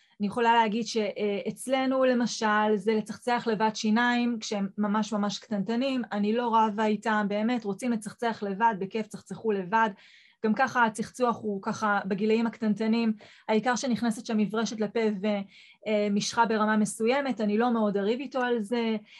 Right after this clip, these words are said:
לבחור באיזה צלחת לאכול את ארוחת הערב, בכיף אתה יכול לבחור מבין מה שאני מציעה, ממש בשמחה, לשחק ולהשתולל, בטח, זה משהו שלא רק שהוא ירוק, אנחנו מעודדות ושמחות בו. לוקח לעצמו חטיף, לאכול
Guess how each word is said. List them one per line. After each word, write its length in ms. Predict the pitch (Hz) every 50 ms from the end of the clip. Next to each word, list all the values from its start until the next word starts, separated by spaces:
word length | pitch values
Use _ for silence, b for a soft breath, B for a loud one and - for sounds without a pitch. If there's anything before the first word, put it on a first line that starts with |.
| B B -
לבחור 400 | 226 202 202 - 285 269 262 208
באיזה 260 | 226 226 220 240 247
צלחת 420 | - - 214 220 220 220 233 220
לאכול 280 | 220 202 196 - 214 220
את 100 | 220 214
ארוחת 380 | 202 190 180 135 - 220 - -
הערב, 560 | 202 - - 269 277 262 254 247 233 220 202 170
בכיף 520 | - - 185 - - - 254 254 214 -
אתה 120 | 214 214 202
יכול 260 | 196 190 - 226 214
לבחור 420 | 214 185 170 - - 240 240 240
מבין 300 | 214 202 190 208 214 208
מה 120 | 208 202 196
שאני 240 | - 233 214 196 190
מציעה, 480 | 185 - - - 202 196 233 240 233
ממש 320 | 208 196 190 202 202 220 220
בשמחה, 640 | 214 - - 196 180 180 165 - - 233 233 220 220 B B B B B B B -
לשחק 400 | 220 208 - - - 240 240 262
ולהשתולל, 600 | 285 262 226 214 170 - - 208 202 214 233 233 226
בטח, 340 | 190 240 254 - 208 196 -
זה 140 | 175 214 214
משהו 240 | 214 214 214 285 233
שלא 300 | - - 208 202 214 226
רק 180 | 247 277 277
שהוא 260 | - - - 226 214 202
ירוק, 320 | 196 202 226 285 277 277
אנחנו 260 | 220 196 - 202 202
מעודדות 680 | 196 190 185 - 190 190 190 190 180 190 262 302 302 -
ושמחות 580 | 214 - - - 196 190 - - 269 302 302 -
בו. 200 | 175 170 170 B B B B B B B B B -
לוקח 320 | 208 - - 233 220 -
לעצמו 320 | 233 208 202 208 214 208 190
חטיף, 460 | - 214 190 - 302 285 240 - -
לאכול 320 | 190 175 175 - - 262